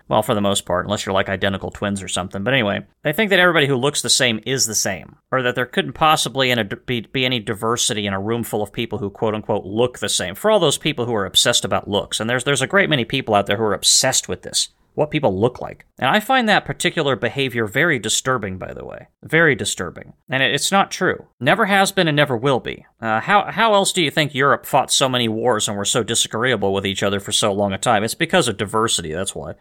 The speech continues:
Uh, they, they, they had these different ideas about how things should be, and they, eventually they let their disagreements boil over into a childish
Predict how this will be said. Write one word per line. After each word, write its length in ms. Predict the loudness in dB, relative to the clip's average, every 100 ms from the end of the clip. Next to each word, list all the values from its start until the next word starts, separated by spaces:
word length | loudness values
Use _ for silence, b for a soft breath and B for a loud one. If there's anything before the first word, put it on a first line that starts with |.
| 0
Uh, 300 | 4 4 4 0
they, 200 | -4 0
they, 220 | 2 2
they 160 | 2 0
had 240 | 2 0
these 220 | 0 -2 -2
different 320 | -2 0 0
ideas 480 | 0 0 -2 0 0
about 220 | -2 0
how 140 | -2
things 320 | 0 -2 -2
should 260 | -4 -6 -6
be, 240 | -6 -6
and 140 | -4 -2
they, 240 | -4 -4 -8
eventually 580 | -4 -2 -2 0 0 0
they 160 | 0
let 220 | 0 0
their 100 | -2
disagreements 680 | -4 -4 -4 -2 -2 -2 -6
boil 380 | -4 -2 0 2
over 260 | 0 0 -2
into 240 | -4 -6
a 60 | -6
childish 800 | -2 2 2 0 -2 -6 -8